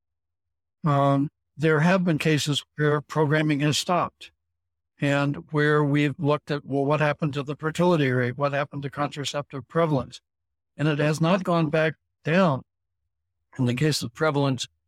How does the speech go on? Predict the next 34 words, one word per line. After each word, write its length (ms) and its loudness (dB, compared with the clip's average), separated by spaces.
or 240 2
back 340 -2
up 260 0
in 100 0
the 100 -4
case 300 -6
of 100 -10
fertility 500 0
rate. 300 -4
It 120 0
has 220 0
stayed 420 0
at 180 -8
the 80 -6
new 500 2
level. 440 -2
So 540 0
this, 260 -2
in 160 -2
fact, 360 0
happened 400 -2
in 140 -2
Mexico 560 -4
during 400 2
the 100 0
five 440 0
Sabito 760 0
style 460 -2
program. 640 -2
Fertility 480 2
rate 360 -2
came 280 -6
down 280 0
dramatically. 640 -2